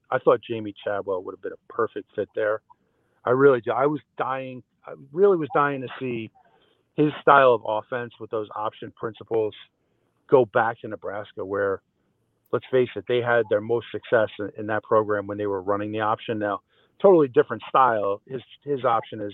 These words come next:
is out of the pistol and out of the gun. Um, but I was, that was just something I thought would have been a great fit. But I do think Rhule is an outstanding college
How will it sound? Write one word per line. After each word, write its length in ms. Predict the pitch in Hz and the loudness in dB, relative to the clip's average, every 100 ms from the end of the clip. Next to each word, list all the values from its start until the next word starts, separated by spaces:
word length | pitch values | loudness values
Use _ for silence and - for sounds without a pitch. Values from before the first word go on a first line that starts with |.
| - | -10
is 140 | 107 | -2
out 140 | 113 107 | 0 0
of 60 | |
the 80 | 92 | -2
pistol 480 | - 120 - 101 101 | -4 -4 0 0 0
and 80 | 101 | -2
out 120 | 98 | -6
of 60 | |
the 60 | 95 | -4
gun. 380 | 110 110 101 98 _ _ _ _ _ | -2 -2 -2 -8 _ _ _ _ _
Um, 500 | 135 117 110 104 104 - 117 | -4 0 0 -2 -8 -10 4
but 140 | 135 | 8
I 180 | 131 139 | 10 8
was, 180 | 127 110 | 4 0
that 140 | 160 147 | 0 0
was 120 | 123 | -4
just 140 | 110 | -10
something 240 | 117 110 104 | -10 -8 -6
I 100 | 104 | -6
thought 240 | 113 101 | -4 -6
would 80 | 104 | -8
have 80 | 98 | -10
been 120 | 98 | -12
a 40 | |
great 280 | 95 98 98 - | -10 -10 -10 -6
fit. 200 | 110 101 - | -2 -2 2
But 120 | 107 - _ _ _ _ | 0 0 _ _ _ _
I 120 | 156 147 | 4 4
do 160 | 175 | 4
think 180 | 190 113 110 | 2 -4 2
Rhule 300 | 135 151 123 | 4 4 2
is 60 | 113 | -2
an 60 | |
outstanding 580 | 113 104 - 123 117 107 - | -6 -6 -4 -4 -4 -8 -2
college 340 | 113 104 95 | 0 2 -2